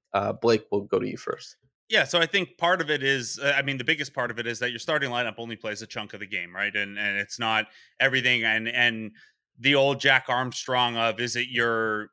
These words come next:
Speaker 2: like, your best five players or your best five-man lineup that you, you want to start?" And I think that the Raptors, in setting up their starting lineup that way, while it was obviously, you know, uh, effective, uh, for long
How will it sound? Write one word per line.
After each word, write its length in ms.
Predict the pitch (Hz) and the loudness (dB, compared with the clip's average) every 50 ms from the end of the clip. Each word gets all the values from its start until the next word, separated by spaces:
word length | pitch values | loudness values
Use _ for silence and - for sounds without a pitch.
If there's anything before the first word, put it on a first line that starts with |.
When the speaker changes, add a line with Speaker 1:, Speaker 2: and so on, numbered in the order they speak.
| _ _ _ - | _ _ _ -2
Speaker 2:
like, 180 | 117 104 101 - - | 0 0 0 0 0
your 220 | 120 113 110 107 | 0 0 0 0
best 320 | 95 - 127 131 - - - | 2 2 2 2 2 0 0
five 220 | 139 127 123 120 - | 2 2 2 2 0
players 440 | - 143 143 151 165 170 160 139 131 | 2 2 4 4 4 4 0 0 -2
or 140 | 131 123 120 | -2 0 0
your 120 | 117 113 | 0 2
best 260 | - 123 117 - - | 2 2 2 2 0
five-man 720 | - 127 117 117 113 107 113 113 110 110 110 107 107 104 101 131 | 0 2 2 2 2 2 2 4 4 4 4 2 -2 -8 -6 -2
lineup 380 | 123 120 120 120 110 101 95 92 - - | 2 4 4 4 4 2 -2 -4 -4 -4
that 120 | 107 104 | -4 -4
you, 160 | 110 110 107 104 | -2 -4 -4 -4
you 260 | 107 113 110 113 110 | -4 -4 -6 -6 -4
want 240 | 107 110 107 104 - | -2 -2 -2 -2 -4
to 80 | - 110 | -6 -8
start?" 360 | - - - 113 107 101 76 110 | -4 -2 0 2 2 2 2 2
And 140 | 113 113 | 2 4
I 80 | 113 117 | 4 2
think 280 | 113 - 139 135 117 - _ | 2 2 0 0 0 0 _
that 260 | 131 123 120 117 113 - - - - _ _ _ _ _ _ _ _ _ _ _ _ _ | 4 6 6 6 4 2 -4 -16 -20 _ _ _ _ _ _ _ _ _ _ _ _ _
the 100 | - 135 | -4 -2
Raptors, 720 | 107 113 131 135 143 147 - - - 151 143 143 135 123 - - | 2 4 6 6 6 6 2 0 0 0 0 0 0 -2 -2 -4
in 160 | 139 131 127 | -4 -2 -2
setting 360 | 127 - - 139 139 147 135 131 | -2 2 2 4 4 4 2 2
up 140 | 131 - | 0 0
their 80 | - 127 | -2 -6
starting 320 | - - 135 123 120 120 | -4 -2 0 0 2 2
lineup 300 | 113 117 123 135 139 135 135 | 2 4 4 4 4 2 2
that 180 | - 143 143 127 | 2 2 2 4
way, 320 | 139 143 151 160 165 156 - - _ _ _ - | 4 4 4 4 4 2 -4 -10 _ _ _ -8
while 680 | 117 120 123 127 131 131 135 131 131 127 123 123 123 - _ - | -2 2 4 6 6 8 8 8 6 6 4 2 0 -4 _ -4
it 140 | 127 127 - | -2 -2 -2
was 380 | 127 120 117 117 113 104 - - - | -2 -2 -2 -2 -2 -4 -8 -4 0
obviously, 840 | 117 120 120 113 120 117 - - 143 143 135 123 117 110 107 101 - _ _ _ | 2 2 2 2 0 -2 -4 -4 -2 -2 -2 -2 -2 -4 -6 -10 -14 _ _ _
you 100 | 127 120 | -6 -4
know, 140 | 101 98 98 | -4 -4 -2
uh, 180 | - 117 117 - 113 | -2 -2 0 0 -2
effective, 840 | 110 - - - 117 113 - - - 135 135 135 131 120 - - - _ _ _ _ _ - | -6 -4 0 2 2 2 2 0 0 0 0 0 0 -4 -10 -16 -20 _ _ _ _ _ 2
uh, 180 | 110 110 107 - - - | 2 2 2 0 -2 -4
for 200 | 135 123 123 120 | -2 0 0 0
long 580 | 113 110 113 117 117 117 113 113 113 110 107 | 2 2 2 2 2 2 0 -2 -4 -6 -8